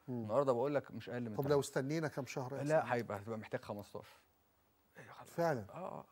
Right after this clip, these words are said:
Speaker 1: مم.
Speaker 2: هي م-، الموضوع مش، لأن
Speaker 1: مم.
Speaker 2: هتزيد الفجوة وهتزيد الطلبات وهيزيد الباك لوج اللي هو بيسميه الطابور الانتظار أمام
Speaker 1: آه.
Speaker 2: البنوك اللي محتاج يلبي احتياجاته.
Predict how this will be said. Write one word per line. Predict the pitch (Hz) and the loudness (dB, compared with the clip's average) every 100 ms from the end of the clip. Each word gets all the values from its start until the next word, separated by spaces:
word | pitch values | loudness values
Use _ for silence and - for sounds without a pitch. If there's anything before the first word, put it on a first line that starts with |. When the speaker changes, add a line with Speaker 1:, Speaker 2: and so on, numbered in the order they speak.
| - | -10
Speaker 1:
مم. | 123 113 | -8 -6
Speaker 2:
هي | 151 196 170 | -6 -6 -6
م-، | 139 | -6
الموضوع | - 127 120 156 | -6 -6 -4 -2
مش، | 147 120 - 110 - 104 | -2 -2 -8 -14 -12 -4
لأن | 110 135 | -2 0
Speaker 1:
مم. | 131 | -2
Speaker 2:
هتزيد | 117 120 170 | -2 -4 -6
الفجوة | 107 - 110 | -6 -6 0
وهتزيد | 135 120 113 127 127 | 0 0 -4 -4 -4
الطلبات | 107 101 95 117 190 | -6 -8 0 0 0
وهيزيد | 170 170 185 | -4 -4 -6
الباك | 131 139 | -4 -2
لوج | 135 131 | -2 -2
اللي | 117 | -2
هو | 113 | -2
بيسميه | 120 - 113 120 | -2 -8 -6 -6
الطابور | 123 117 117 139 | -4 -6 -4 -4
الانتظار | 120 107 110 110 120 123 - _ - | -4 -6 -8 -2 0 0 -4 _ -4
أمام | 120 131 | -2 0
Speaker 1:
آه. | |
Speaker 2:
البنوك | 110 110 120 135 | -4 -6 -6 -6
اللي | 113 | -6
محتاج | 110 - 165 | -6 -6 -4
يلبي | 151 170 165 151 | -2 -4 -4 -10
احتياجاته. | - 139 165 180 | -8 -8 -8 -10